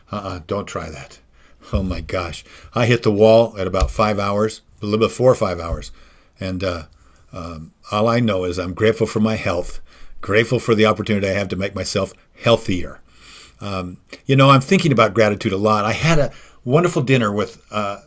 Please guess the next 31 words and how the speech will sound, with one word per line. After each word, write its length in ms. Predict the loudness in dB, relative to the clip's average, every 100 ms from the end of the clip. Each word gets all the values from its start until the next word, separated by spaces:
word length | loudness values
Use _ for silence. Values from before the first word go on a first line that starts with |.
| _ -10
Natalie. 600 | -4 -2 -2 -4 -12 _ _ _ _ -20 _ -6
Uh, 320 | -4 -4 -6 -6
uh, 220 | -6 -6
she 200 | -6 -6
just 280 | -2 -4 -2
got 180 | -4 -2
married, 400 | -2 -2 -6 -10
and 160 | -8 -6
she's 260 | -6 -6
married 300 | -4 -2 -2
to 40 | -4
this 220 | -10 -6
wonderful 340 | -6 -6 -6
man, 300 | -6 -6 -6
Dixon, 420 | -4 -6 -4 -8 -8 -18 -20 _ _
and 260 | -8 -4 -2
I'm 220 | -2 -4
so 180 | -4 -4
grateful 400 | 2 2 2 -2
for 160 | -2
both 320 | 0 2 4
of 120 | 2 0
them, 200 | -4 -6
and 140 | -8
the 40 |
dinner 320 | -4 0 0 0
just 280 | -4 -4
brought 200 | 0 0
out 300 | 0 -2 -6
many 240 | -4 -2 -4
feelings, 600 | -6 -6 -4 -4 -4